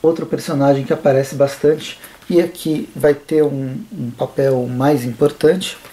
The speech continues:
é a Arlequina, mais pro, pras últimas edições. E ela faz um papel, papel dela, na verdade,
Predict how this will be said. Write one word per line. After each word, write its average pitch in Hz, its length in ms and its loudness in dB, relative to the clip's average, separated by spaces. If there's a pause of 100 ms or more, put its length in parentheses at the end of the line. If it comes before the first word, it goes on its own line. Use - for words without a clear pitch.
(300)
é 160 140 4
a 175 80 0
Arlequina, 180 600 0
mais 143 220 -4
pro, 127 320 -2 (100)
pras 123 200 0
últimas 131 340 -2
edições. 147 680 -2 (520)
E 160 40 0
ela 156 180 4
faz 185 180 2
um 185 60 2
papel, 202 680 2 (320)
papel 262 220 2
dela, 151 300 4
na 143 100 0
verdade, 139 560 -2